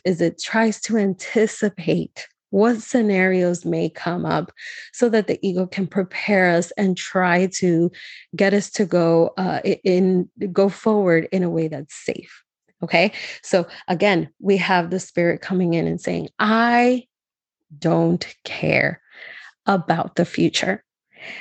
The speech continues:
I want to be in the present. I don't care about the past either," right? From a spiritual perspective, very deep down inside, we understand that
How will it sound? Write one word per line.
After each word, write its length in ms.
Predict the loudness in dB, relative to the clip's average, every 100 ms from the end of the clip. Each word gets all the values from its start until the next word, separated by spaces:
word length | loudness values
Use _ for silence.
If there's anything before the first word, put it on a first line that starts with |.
| -20 _ _ _ _ _ -2
I 280 | 2 4 4
want 320 | 2 2 0
to 120 | -2 -4
be 180 | -2
in 240 | -2 -2 -2
the 80 | -2
present. 460 | -4 -4 -2 -8 _ 0
I 80 | 2
don't 160 | 2
care 160 | 0 0
about 200 | 0 -4
the 80 | -4
past 800 | -4 -2 -2 0 0 -2 -10 _
either," 540 | 2 2 2 -2 -2 _ _ 0
right? 360 | 2 2 0 -10 -20 -20 _ -4
From 180 | 0 2
a 60 |
spiritual 580 | 0 0 2 2 0 -4
perspective, 640 | -4 -6 -4 -6 -4 -6
very 420 | -2 0 4 4 2
deep 300 | 0 -2 0
down 200 | 0 0
inside, 440 | -2 -4 -8 -2
we 160 | -2 0
understand 1040 | 0 0 0 -2 -4 0 0 0 -6 -10 -16 -20 -20 _ -2
that 280 | -2 -2